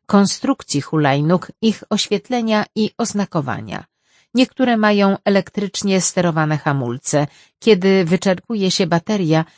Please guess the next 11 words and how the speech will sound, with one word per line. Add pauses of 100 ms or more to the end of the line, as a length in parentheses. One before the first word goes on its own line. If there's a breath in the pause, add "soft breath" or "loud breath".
(160 soft breath)
ich
skuteczność
dramatycznie
maleje. (480)
„Sam
się
kiedyś
o
tym
przekonałem”,
ostrzega.